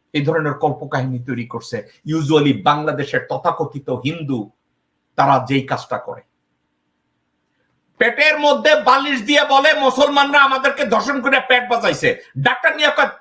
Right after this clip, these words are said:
"তোর কাপড় জাগা, তাড়াতাড়ি বালিশটা পইরা যায়।" তখন বলে, "ভুল হয়ে গেছে, এটা মিথ্যা কথা।" আমি সব হিন্দুর কথা বলছি না। সাকিব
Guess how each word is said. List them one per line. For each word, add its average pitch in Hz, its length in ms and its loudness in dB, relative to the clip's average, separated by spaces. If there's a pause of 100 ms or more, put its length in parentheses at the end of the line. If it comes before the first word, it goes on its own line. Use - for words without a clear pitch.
(120)
"তোর 294 100 2
কাপড় 294 340 0
জাগা, 143 260 2
তাড়াতাড়ি 247 460 0
বালিশটা 196 400 0
পইরা 147 280 0
যায়।" - 200 -4 (160)
তখন 240 260 4
বলে, 233 200 4
"ভুল 170 260 4
হয়ে 226 120 0
গেছে, 143 240 -6
এটা 143 120 2
মিথ্যা 143 260 -4
কথা।" - 260 -14 (2250)
আমি 185 180 -2
সব 208 180 0
হিন্দুর 214 240 -2
কথা 202 200 -2
বলছি 196 240 -2
না। 143 120 -2
সাকিব 185 400 -4